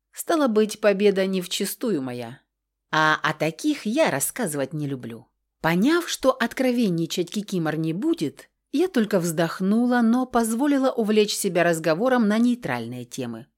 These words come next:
Кик живо рассказал про общую обстановку в Калензаре, краткие вести из Аквамарина и Охры и, конечно же, самочувствие Лильера, который после возвращения в человеческий облик переехал в свой дом.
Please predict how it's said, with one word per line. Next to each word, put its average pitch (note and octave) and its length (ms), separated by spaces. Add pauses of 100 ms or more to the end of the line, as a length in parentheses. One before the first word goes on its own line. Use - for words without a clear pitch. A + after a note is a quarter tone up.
(120)
Кик G3+ 240
живо E3 260
рассказал D3+ 460
про D#3 160
общую D#3 400
обстановку D#3 540
в - 60
Калензаре, C#3+ 840 (160)
краткие C#4+ 560
вести C4+ 360
из A#3 300
Аквамарина F#3 600
и E3 340
Охры B3+ 380
и, B3+ 180
конечно A#3+ 720
же, B3+ 120
самочувствие G#3 760
Лильера, C#3+ 720 (460)
который E4+ 320
после C#4+ 280
возвращения G#3+ 680
в E3 40
человеческий E3+ 800
облик C#4 380
переехал E3 560
в - 80
свой C3+ 280
дом. A2+ 360